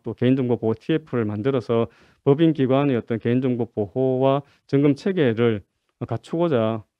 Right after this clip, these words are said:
이렇게 좀 활동들을 하고 있습니다. 예, 다음은 그 개인정보 그 취급자의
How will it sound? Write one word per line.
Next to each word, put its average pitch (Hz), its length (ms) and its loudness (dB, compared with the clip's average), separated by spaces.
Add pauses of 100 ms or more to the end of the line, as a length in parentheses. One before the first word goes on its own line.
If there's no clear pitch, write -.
(140)
이렇게 113 180 -4
좀 113 180 -4
활동들을 131 500 -6
하고 135 160 -6
있습니다. - 440 -10 (2250)
예, 123 220 0 (140)
다음은 151 560 4 (460)
그 139 340 0
개인정보 156 640 8 (500)
그 113 320 -4 (360)
취급자의 143 920 4